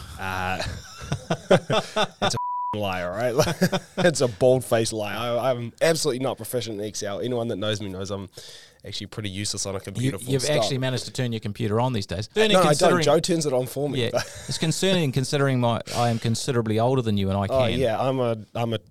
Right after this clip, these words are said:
Speaker 1: a technical moron. But, uh, I think, I think the point is, is, like, uh, people will say stuff because they, they really want the job.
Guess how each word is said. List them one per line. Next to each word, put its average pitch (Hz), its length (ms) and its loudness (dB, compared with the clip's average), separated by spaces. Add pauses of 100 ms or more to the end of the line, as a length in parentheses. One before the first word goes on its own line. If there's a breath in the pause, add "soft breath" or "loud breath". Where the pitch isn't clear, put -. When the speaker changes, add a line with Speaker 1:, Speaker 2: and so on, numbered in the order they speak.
(100)
Speaker 1:
a 110 120 -4
technical 101 460 -4
moron. 104 400 0
But, 113 180 2
uh, 127 280 6
I - 80 0
think, 170 180 2
I 151 60 0
think 151 120 2
the 127 80 -4
point 143 320 -4
is, 104 160 -6
is, 101 160 -6
like, 101 280 -6 (500 soft breath)
uh, 107 220 0
people 180 280 -2
will 170 120 4
say 131 240 2
stuff 120 260 -2
because 110 320 -6
they, 101 220 -2
they 110 160 -6
really 110 240 -6
want 101 180 -8
the 98 60 -10
job. 120 340 -8